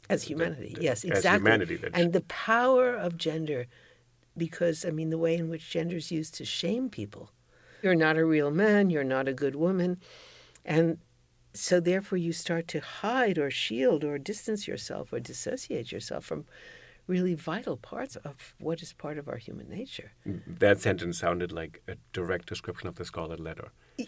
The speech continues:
Speaker 1: yeah,
Speaker 2: How
Speaker 1: uh,
Speaker 2: to be a good woman or a respectable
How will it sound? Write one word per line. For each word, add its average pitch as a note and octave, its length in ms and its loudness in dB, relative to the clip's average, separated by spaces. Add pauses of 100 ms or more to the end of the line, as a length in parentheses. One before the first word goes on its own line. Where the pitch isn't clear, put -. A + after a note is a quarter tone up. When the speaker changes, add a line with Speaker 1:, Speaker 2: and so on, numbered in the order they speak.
(140)
Speaker 1:
yeah, G#4 100 12
Speaker 2:
How F#2 300 4
Speaker 1:
uh, - 220 -8
Speaker 2:
to G#2 120 0 (100)
be G#2 120 8
a F#2 160 8 (220)
good A#2 160 6 (120)
woman F#2+ 420 2 (140)
or E2+ 220 -2 (160)
a D#2+ 120 -6 (140)
respectable F2+ 540 -4